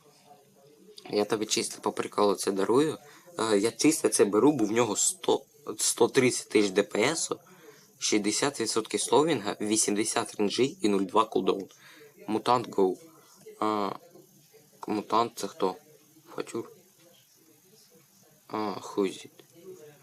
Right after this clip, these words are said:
Мутант? Блін. Хм. Блін, ну не знаю.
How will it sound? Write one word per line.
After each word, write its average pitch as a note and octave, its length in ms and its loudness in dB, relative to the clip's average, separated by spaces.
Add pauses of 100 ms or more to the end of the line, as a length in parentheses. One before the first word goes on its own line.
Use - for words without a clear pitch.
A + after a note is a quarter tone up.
(760)
Мутант? A2 640 -4 (960)
Блін. F#2 800 0 (1500)
Хм. G2+ 520 -12 (3500)
Блін, F#2 120 -6
ну F#2+ 100 -2
не A#2+ 140 -2
знаю. G2 460 -4